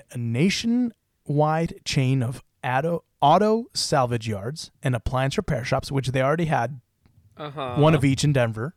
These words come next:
Speaker 1: right?
Speaker 2: Right.
Speaker 1: They would then use the profits from these businesses to purchase a bank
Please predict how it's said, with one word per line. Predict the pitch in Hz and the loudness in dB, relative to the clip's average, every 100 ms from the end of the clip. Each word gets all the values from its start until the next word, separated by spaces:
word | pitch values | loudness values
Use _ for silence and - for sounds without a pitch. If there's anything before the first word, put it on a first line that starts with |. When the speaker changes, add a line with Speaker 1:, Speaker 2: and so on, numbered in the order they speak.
| - | -12
Speaker 1:
right? | 110 123 - _ - | -12 -12 -14 _ -12
Speaker 2:
Right. | 147 135 117 113 | -4 -2 -2 -2
Speaker 1:
They | 127 135 | 2 4
would | 131 123 | 4 4
then | 160 220 226 | 2 2 4
use | 208 220 151 | 4 4 2
the | 135 | -4
profits | - 208 262 - 143 | -4 -2 -2 -2 -4
from | - 131 117 | -2 -4 -2
these | 117 107 | -4 -4
businesses | 120 110 110 110 110 117 - _ _ _ | -4 -4 -6 -6 -8 -10 -16 _ _ _
to | - | -4
purchase | - 131 - 135 | 0 0 0 -4
a | 175 | -4
bank | 175 - 202 123 - | -6 -8 -8 -10 -18